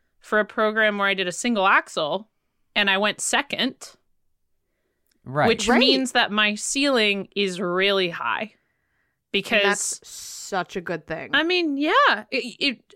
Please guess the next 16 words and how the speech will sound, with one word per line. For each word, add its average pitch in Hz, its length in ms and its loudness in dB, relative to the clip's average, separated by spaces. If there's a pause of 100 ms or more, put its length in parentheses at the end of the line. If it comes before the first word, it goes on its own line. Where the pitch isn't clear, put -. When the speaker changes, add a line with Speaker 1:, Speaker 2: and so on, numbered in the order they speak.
Speaker 1:
Adam 311 240 4
made 262 180 0
the 262 60 -2
point 233 320 -2
that 226 100 2
if 220 100 0
she 254 300 -2
had 262 160 0
done 233 240 2
exactly 220 500 0
that 233 200 2
program 214 360 -2
with 226 200 -2
the 262 80 -4
single 196 360 -2
axel 185 560 0